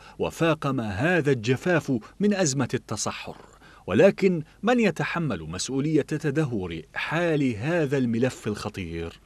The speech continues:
وكيف يمكن معالجة الكارثة البيئية الحالية باستخدام الأدوات المتاحة؟ وهل يمكن تحقيق هذه الخطط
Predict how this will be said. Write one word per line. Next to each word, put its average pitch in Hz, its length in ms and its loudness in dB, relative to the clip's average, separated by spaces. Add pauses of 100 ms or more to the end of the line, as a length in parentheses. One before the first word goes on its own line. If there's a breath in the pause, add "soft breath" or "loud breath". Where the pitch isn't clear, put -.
(480 loud breath)
وكيف 214 380 6
يمكن 165 540 4
معالجة 127 560 4
الكارثة 135 680 -2
البيئية 127 560 0
الحالية 143 580 2 (340 loud breath)
باستخدام 180 640 2
الأدوات 117 680 0
المتاحة؟ 92 800 -2 (400 soft breath)
وهل 165 580 4
يمكن 156 600 0 (140)
تحقيق 175 600 2
هذه 147 720 2
الخطط 139 640 -2